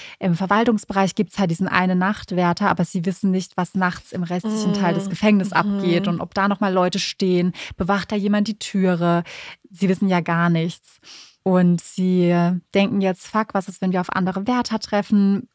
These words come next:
Speaker 1: Gut, aber was bleibt uns jetzt anderes übrig? Wir probieren's einfach.“ Sie kommen bei Tür Nummer sieben an und setzen ihre Schlüsseltests fort. Da es sich um eine normale Gittertür handelt, hat Tim eine Idee,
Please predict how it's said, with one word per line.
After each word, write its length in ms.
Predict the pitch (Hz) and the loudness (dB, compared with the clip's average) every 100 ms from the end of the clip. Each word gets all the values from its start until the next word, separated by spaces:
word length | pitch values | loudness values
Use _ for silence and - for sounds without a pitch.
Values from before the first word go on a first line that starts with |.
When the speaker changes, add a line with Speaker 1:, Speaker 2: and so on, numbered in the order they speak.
| - | -4
Speaker 1:
Gut, 160 | 214 | 0
aber 160 | 175 180 | 0 0
was 160 | 175 - | -2 -2
bleibt 320 | 185 185 190 | 0 0 0
uns 120 | 180 | -4
jetzt 140 | 185 | -2
anderes 380 | - 175 175 - | -2 0 -2 -4
übrig? 240 | 196 208 240 | -4 -4 -2
Wir 80 | |
probieren's 480 | 226 247 208 165 160 | -2 -2 2 0 0
einfach.“ 460 | - 180 180 - 170 - _ - - - - _ - | -4 -6 -6 -6 -8 -12 _ -20 -20 -20 -20 _ -6
Sie 80 | 214 | -4
kommen 420 | - 254 277 320 | 2 4 6 4
bei 200 | 202 190 | 0 -2
Tür 320 | - 208 190 | -2 0 2
Nummer 240 | 185 180 | 4 2
sieben 280 | 165 196 214 | 2 0 0
an 180 | - 294 403 | 2 0 0
und 400 | - 214 220 208 - | 0 2 2 0 -6
setzen 460 | 196 202 208 - 220 | -2 -2 -2 2 2
ihre 460 | - 202 196 196 | 2 2 2 2
Schlüsseltests 1000 | 190 - 180 - 170 - 175 - - - | 0 0 0 0 -4 -2 -4 -4 -10 -18
fort. 540 | - - 165 - - - _ _ _ _ _ _ - | -16 -6 -6 -6 -10 -14 _ _ _ _ _ _ -2
Da 220 | 208 240 | 0 0
es 100 | 254 | 0
sich 200 | 277 254 | -2 -2
um 80 | 220 | -2
eine 220 | - 202 | 0 0
normale 420 | 196 185 190 233 | 2 0 0 -2
Gittertür 760 | 185 269 - 202 180 - 175 165 | -2 -4 -2 -4 -4 -2 -2 0
handelt, 480 | 170 170 220 - - | 0 0 -4 -6 -6
hat 260 | 220 - | -6 -6
Tim 240 | - 247 247 | 0 2 4
eine 220 | 175 170 | 0 -2
Idee, 460 | 170 165 180 175 | -4 -2 0 0